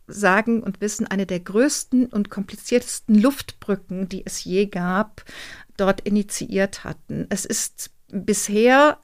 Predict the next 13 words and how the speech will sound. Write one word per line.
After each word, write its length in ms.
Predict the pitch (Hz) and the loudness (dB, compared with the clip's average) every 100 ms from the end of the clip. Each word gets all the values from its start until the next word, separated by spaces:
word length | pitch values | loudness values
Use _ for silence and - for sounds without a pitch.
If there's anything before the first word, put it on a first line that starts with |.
| - | -4
nur 420 | 208 208 214 240 | 4 6 6 6
die 100 | 226 | 2
Luftbrücke 640 | 214 220 - - 180 180 202 | 0 -4 -8 -8 -8 -6 -2
nach 180 | 180 | -2
Berlin 560 | 175 185 165 190 277 320 | -2 -4 -2 2 4 2
Ende 200 | 226 226 | 0 -2
der 100 | 220 | -2
vierziger 480 | 214 214 - - 175 | -6 -10 -10 -10 -6
Jahre 520 | 185 185 196 196 202 | -4 0 0 0 -4
größer 400 | 202 202 208 - | -4 -2 -2 -4
und 160 | - - | -10 -8
massiver 420 | 175 - 208 214 | -8 -6 -6 -4
gewesen. 560 | 208 208 202 202 208 | -4 -2 0 0 -2